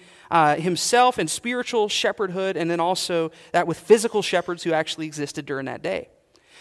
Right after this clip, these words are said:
The idea of laying down your life for the sheep was something that practical,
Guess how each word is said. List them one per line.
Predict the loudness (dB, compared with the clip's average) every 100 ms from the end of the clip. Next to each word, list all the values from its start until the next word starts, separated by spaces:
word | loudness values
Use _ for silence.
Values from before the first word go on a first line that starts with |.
| -4 8
The | 10
idea | 10 8 10 8
of | 8
laying | 4 6 6 2 2
down | 2 2 2
your | 0 2
life | 4 2 0 -8
for | -8 -8
the | -4
sheep | -4 -4 -6 -10 -16 _ _
was | -2 2
something | 2 2 0
that | -2
practical, | 0 0 0 -4 0 0